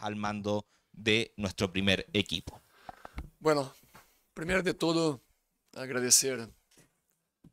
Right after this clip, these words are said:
Speaker 2: a, al presidente, a Tati, a todo el directorio, a todo, a toda la confianza que me han brindado desde que,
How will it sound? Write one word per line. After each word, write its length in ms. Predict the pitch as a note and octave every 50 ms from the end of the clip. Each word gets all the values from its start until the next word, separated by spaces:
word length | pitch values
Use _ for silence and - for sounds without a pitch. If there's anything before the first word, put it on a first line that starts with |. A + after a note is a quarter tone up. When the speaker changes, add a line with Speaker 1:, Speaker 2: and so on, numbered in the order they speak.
| _ _ _ _ _ _
Speaker 2:
a, 580 | - - A#2 A#2 A2+ A2 A2 G#2+ G#2 G2+ G2+ G2 - _ _ _ _ _ _ _ _ _ _ _ _ _ _ _ _ _ _ _ _ -
al 120 | - -
presidente, 680 | - D3 C#3 A#2+ B2 A#2+ D3 D3+ C#3+ - - D3+ D#3 - _ _ _ _ _ _ _ _ _ _ _ _ _ _ _ -
a 100 | C#3 C#3
Tati, 500 | - - D3+ C#3+ C3 - - B2+ B2+ C3 - _ _ _ _ _ _ _ _ _ _ _ _ _
a 140 | D3 C#3 C3+
todo 160 | - D#3 D3+
el 80 | C3
directorio, 680 | B2 C3+ C#3 - - - C3+ C#3+ C#3+ C#3 C#3+ C#3+ C3+ A#2+ A2+ - _ _ _ _ _ _ _ _ - -
a 80 | G2+
todo, 460 | - - D3 C#3+ A#2+ C3+ C3+ B2 A2+ G2 - - _ _ _
a 60 | -
toda 180 | - - D#3 D#3
la 100 | D#3 D3
confianza 840 | - D#3 D3+ C#3 - - D3+ D#3 D#3 C#3 - - C3+ B2+ A2+ A2+ _ _ _ _ _ _ _ - - - - _ _ _ _
que 140 | - D3+
me 100 | C3 C#3
han 100 | C#3+ C#3+
brindado 420 | C#3 C#3 C3+ B2+ C3 C#3+ C#3+ C#3+ C3+
desde 220 | A#2+ C#3 B2+ -
que, 340 | - C3+ B2+ A#2+ A2+ G#2 G#2+